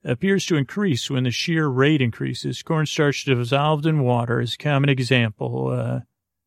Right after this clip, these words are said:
when stirred slowly, it looks milky. When stirred vigorously, it looks like a viscous l-, liquid. Oh, yeah, and you always want to stir it before. That makes sense, 'cause you want to stir it before you add it to the sauce. Uh,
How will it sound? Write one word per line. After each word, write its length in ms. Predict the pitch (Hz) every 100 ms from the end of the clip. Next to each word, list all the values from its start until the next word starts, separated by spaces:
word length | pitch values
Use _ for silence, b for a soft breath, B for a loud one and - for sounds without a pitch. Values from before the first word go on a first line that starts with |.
| _ _ _ _ _ -
when 180 | 139
stirred 400 | 143 - 165 156
slowly, 420 | - 160 143 135 135
it 40 |
looks 240 | 131 131
milky. 680 | 135 135 127 - 123 135 143 _ _
When 300 | 147 135 123
stirred 320 | - - 120
vigorously, 920 | 113 135 180 139 113 127 123 117 131 _ _ -
it 140 | 147
looks 260 | 143 135 -
like 120 | 131
a 40 |
viscous 540 | 127 131 - 151 - -
l-, 60 | 143
liquid. 760 | 151 165 160 175 131 113 120 - _ _ _ _ _ _ _
Oh, 140 | 123 143
yeah, 200 | 139 139
and 180 | 127
you 160 | 135 156
always 260 | 151 160 147
want 140 | 143
to 80 | 131
stir 300 | - 147 139
it 80 | 123
before. 500 | 127 - 139 147 -
That 140 | 147
makes 180 | 147 -
sense, 280 | 185 180 -
'cause 140 | 135
you 80 | 131
want 120 | 135
to 80 | 135
stir 240 | - 147 139
it 60 |
before 380 | 135 120 143 135
you 200 | 127 127
add 300 | 135 135 131
it 140 | 127
to 120 | - 135
the 120 | 117
sauce. 680 | - 143 160 123 - -
Uh, 380 | 127 123 131 127